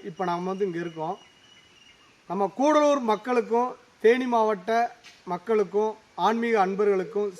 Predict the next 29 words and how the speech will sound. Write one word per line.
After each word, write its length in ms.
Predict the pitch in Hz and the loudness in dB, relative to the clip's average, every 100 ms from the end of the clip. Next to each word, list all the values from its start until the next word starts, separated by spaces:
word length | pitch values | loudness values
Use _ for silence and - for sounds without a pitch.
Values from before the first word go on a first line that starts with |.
| - | -4
சிவனடியார்களுக்கும் 840 | 202 214 202 190 170 165 202 240 - _ _ _ _ | -2 0 2 0 -2 -6 -6 -8 -18 _ _ _ _
எனது 220 | 180 190 160 | -4 -2 0
பணிவான 420 | 196 220 214 214 | 2 2 2 0
வேண்டுகோள். 440 | 190 202 185 151 - _ _ _ _ _ _ _ _ _ _ _ | 0 0 -2 -6 -12 _ _ _ _ _ _ _ _ _ _ _
அதாவது, 680 | 185 226 233 220 240 254 - | 2 4 6 6 4 2 -10
இந்த 220 | 202 202 185 | -4 -2 -2
கோயிலை 400 | - 254 277 269 | 2 2 2 0
வந்து 320 | 226 214 196 214 233 - - - - - 175 | -2 0 4 6 4 -2 -20 -20 -20 -6 -2
நாங்க 180 | 190 202 | 0 0
வந்துட்டு 320 | 220 208 226 233 185 | 0 0 0 0 -2
புனரமைக்கணும், 760 | 202 240 240 233 196 208 220 226 - - - - - - | 0 2 2 2 0 0 0 -2 -8 -20 -20 -20 -20 -14
இந்த 140 | 180 185 | -6 -2
கோயிலை 340 | 214 247 247 233 | 2 2 4 2
வந்து 200 | 214 214 262 - - | 0 -2 -8 -14 -10
புதுப்பிக்கணும், 680 | 233 262 254 208 214 220 233 190 | -6 -4 -4 0 0 0 -2 -2
கட்டணும் 500 | 202 - 247 247 247 - 202 | -2 -2 0 0 -2 0 0
என்ற 180 | 220 220 | 4 4
ஒரு 160 | 202 196 | 4 2
எண்ணத்துல 420 | 226 214 214 226 208 | 0 -2 0 2 2
நாங்க 160 | 196 202 | 0 -2
வந்துட்டு 260 | 208 233 294 381 - - - - | -4 -6 -10 -14 -20 -20 -20 -4
இந்த 100 | 196 202 | -2 2
கோயில்ல 300 | 247 254 233 | 2 4 2
வந்து 180 | 214 226 | 2 2
அறக்கட்டளை 520 | 208 226 240 196 214 | 4 4 0 -2 -4
திருப்பணி 340 | 233 226 220 220 | -2 -2 -2 0
செஞ்சுட்டு 380 | 208 214 226 | -2 -2 -4
வந்துட்டு 260 | 196 202 180 | 0 0 -2
இருக்கோம். 220 | 165 143 | -8 -8